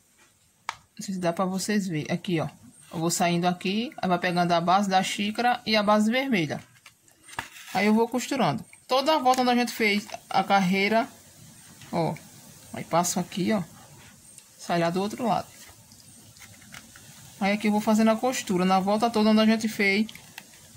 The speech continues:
a primeira carreira aqui, ó. Saio aqui, ó.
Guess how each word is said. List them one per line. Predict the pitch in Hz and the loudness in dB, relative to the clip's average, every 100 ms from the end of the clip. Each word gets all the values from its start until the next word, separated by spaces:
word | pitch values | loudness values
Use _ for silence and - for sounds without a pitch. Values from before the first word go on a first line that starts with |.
| - - - | -20 -20 -6
a | 175 | -4
primeira | 175 185 214 262 | 0 2 2 2
carreira | 277 269 208 180 | 0 2 2 0
aqui, | 202 - | -4 -8
ó. | - - - - - - - - - - - - - - - - - - - | -12 -16 -20 -20 -20 -20 -20 -20 -20 -20 -20 -20 -20 -20 -20 -20 -20 -20 -16
Saio | - 170 160 | -6 -2 -2
aqui, | 151 - 180 226 | -2 -4 -4 -2
ó. | 226 | -2